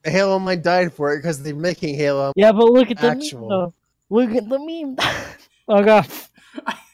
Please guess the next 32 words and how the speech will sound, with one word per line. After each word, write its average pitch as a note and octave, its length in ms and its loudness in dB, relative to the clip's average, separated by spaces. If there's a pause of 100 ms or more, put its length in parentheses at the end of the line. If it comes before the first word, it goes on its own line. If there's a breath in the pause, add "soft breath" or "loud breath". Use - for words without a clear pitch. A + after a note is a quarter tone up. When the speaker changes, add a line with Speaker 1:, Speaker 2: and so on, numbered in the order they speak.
Speaker 3:
I - 240 -10
see D4 280 -8
the C4+ 140 -10
tire, F#3+ 420 -4
baby C#3+ 300 -12
Chris. E3 380 -14
I G3 80 -2
don't G3 200 -8
know G3+ 120 -8
what F#3+ 120 -8
it F3+ 140 -10
means. D#3+ 460 -16 (680 loud breath)
Speaker 2:
No, C#4+ 320 6
it's A#3 140 -4
fucking C#4+ 500 0
further F4 520 4
up. D4+ 380 4
There C4 180 4
was C4 180 -2
three E4+ 300 0
pictures. C4 600 0
Speaker 3:
I D4 160 4
know, D#4 380 2
I B3 120 -6
know. D4 140 0
I C#4 60 0
was C#4 140 -2
just B3 160 -10
referencing D4 580 -10
the C4+ 80 -4
<laughs> - 240 -16
tire, C4 360 -4